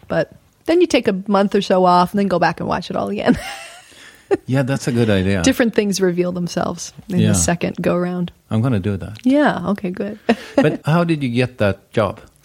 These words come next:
Speaker 1: You know, it's interesting. It was one of the, <laughs> it's, it's funny 'cause I just said to my husband, like,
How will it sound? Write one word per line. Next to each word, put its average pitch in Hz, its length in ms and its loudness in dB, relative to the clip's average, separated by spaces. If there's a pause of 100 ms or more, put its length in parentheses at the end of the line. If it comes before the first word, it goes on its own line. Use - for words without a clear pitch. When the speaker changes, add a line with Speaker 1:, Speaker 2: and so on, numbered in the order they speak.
(680)
Speaker 1:
You 240 140 2
know, 320 160 4
it's - 240 -2
interesting. 294 400 2
It 185 80 2
was 196 140 2
one 233 180 4
of 277 80 4
the, 233 260 4
<laughs> - 0 -
it's, 196 300 -4
it's - 140 -4
funny 247 280 2
'cause 190 140 2
I 185 140 4
just 180 260 2
said 180 200 2
to 202 60 -2
my 170 360 -2
husband, 190 380 2
like, 170 340 -4